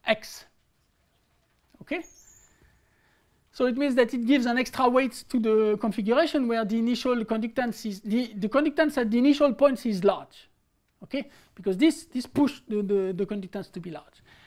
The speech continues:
But the difficult thing is that you have a square root of something which is difficult, I mean, some difficult term. Which is a, a determinant, and it can be written as the sum on all spanning trees of the product of X E.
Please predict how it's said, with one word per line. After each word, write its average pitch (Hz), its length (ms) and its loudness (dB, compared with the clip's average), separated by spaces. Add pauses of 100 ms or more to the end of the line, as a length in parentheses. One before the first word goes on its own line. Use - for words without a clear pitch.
(240)
But 226 120 4
the 285 100 2
difficult 330 460 4
thing 294 240 0
is 220 120 -2
that 233 280 -2
you 240 80 -2
have 208 140 -2
a 185 60 -2
square 247 360 -6
root 240 220 -8
of 185 100 -10
something 196 420 -10
which - 160 -14
is 175 120 -12
difficult, 185 320 -14 (380)
I 190 40 -18
mean, 147 140 -20 (260)
some 180 260 -14
difficult 190 500 -14
term. 190 280 -14 (920)
Which 214 220 -6
is 254 140 2
a, 214 640 0
a 185 40 -2
determinant, 247 680 0
and 214 120 -8
it 214 120 -8
can 247 180 -4
be 233 160 0
written 269 380 -2
as 208 200 -6
the 214 120 -4
sum 233 300 0
on 214 100 -6
all 247 220 -4
spanning 220 400 -6
trees 208 420 -10 (100)
of - 160 -16
the 190 80 -8
product 190 540 -10
of 175 180 -20 (680)
X - 240 -18
E. - 120 -20